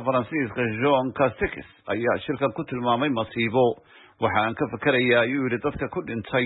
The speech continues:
inta la la'yahay iyo inta dhaawacu ka soo gaadhay, oo ah u dhibanayaal tuug dadka tahriibisa oo ka faa'iidaysata nolosha adag iyo rafaadka ay dadkaasi ku sugan yihiin."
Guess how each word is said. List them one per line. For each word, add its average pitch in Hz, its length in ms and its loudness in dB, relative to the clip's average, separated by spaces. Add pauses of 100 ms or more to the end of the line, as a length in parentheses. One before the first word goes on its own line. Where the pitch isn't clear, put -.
(140)
inta 147 340 0
la 127 100 4
la'yahay 127 460 2
iyo 120 160 -2
inta 139 240 0
dhaawacu 135 420 2
ka 202 120 -8 (100)
soo 139 240 -2
gaadhay, 117 480 2 (480)
oo 143 240 4
ah 180 160 2 (100)
u 151 160 -4
dhibanayaal 120 640 0 (160)
tuug 165 300 -2
dadka 185 240 -2
tahriibisa 113 580 -4
oo 143 160 2
ka 180 120 -8
faa'iidaysata 110 960 0 (340)
nolosha 139 400 2
adag 123 240 0
iyo 117 140 -2
rafaadka 117 580 0
ay 127 160 4
dadkaasi 127 480 -4
ku 147 80 -6
sugan 117 340 -6
yihiin." 117 480 -2